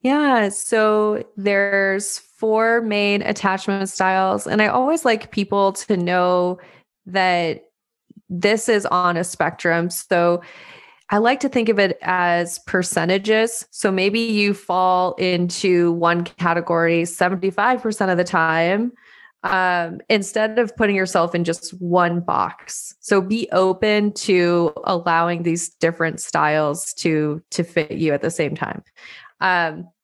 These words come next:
so that's my little caveat. <laughs> So, but yeah, there's four main styles. And we have, as I mentioned, anxious attachment, we have avoidant attachment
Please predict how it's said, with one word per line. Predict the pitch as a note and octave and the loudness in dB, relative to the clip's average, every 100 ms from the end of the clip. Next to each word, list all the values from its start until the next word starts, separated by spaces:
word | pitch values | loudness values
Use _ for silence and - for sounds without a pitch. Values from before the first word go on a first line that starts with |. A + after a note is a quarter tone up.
| _ _ _ - _ | _ _ _ -20 _
so | - F#3+ | -4 0
that's | F3+ F#3 - | 2 0 -2
my | G#3+ | -2
little | G#3+ A3+ | 0 0
caveat. | A#3 G3 E3+ E3 D#3+ - - - - | 0 0 2 0 0 0 -2 -4 0
<laughs> | D4 D4+ F3 C#4 C#4 C#4 A#4+ G#4+ G4 E4 | 0 2 2 0 2 0 0 0 0 -2
So, | - - - D#4+ - D4+ B3+ - F#4+ G#4+ F4+ D4 A#3 | -6 -4 0 0 0 0 0 -2 -8 -4 0 0 0
but | G#3 A#3+ A3+ | 0 0 0
yeah, | B3+ A#3 | 0 0
there's | A3 G#3+ | -2 -6
four | - A3 G#3 A3 | -4 0 2 2
main | A3 A3+ | 0 -2
styles. | - E3 D#3 D3 D3 E3+ - - _ _ | 0 0 2 0 -4 -10 -18 -20 _ _
And | F3+ E3+ E3+ E3+ E3+ - - | -2 0 0 0 -2 -4 -4
we | F3 F#3 F#3+ | -2 0 0
have, | F3 F3+ E3+ E3+ E3 - | 0 0 0 0 -2 -2
as | F3 F3 | -2 0
I | F3 | -2
mentioned, | E3 E3 F3 F3 F3 _ _ - - _ _ F3+ | -2 -2 -2 -2 -4 _ _ -20 -20 _ _ -6
anxious | F#3 F#3 F#3+ F3+ | -6 -2 -2 -2
attachment, | F#3 - - E3+ F3 - F3 F3 F3 F3 - - - - - _ _ _ _ | -4 -4 -2 -2 -2 -4 -2 0 0 -2 -6 -16 -18 -18 -20 _ _ _ _
we | E3+ E3+ D#3+ - | -6 -6 -8 -2
have | E3 D#3+ D#3 | 0 0 -2
avoidant | D#3 D#3+ E3 E3+ E3+ | -4 0 2 2 0
attachment | E3+ - E3 E3+ - E3+ E3 D#3+ E3 | -4 -4 -4 -4 -6 -4 -2 -4 -6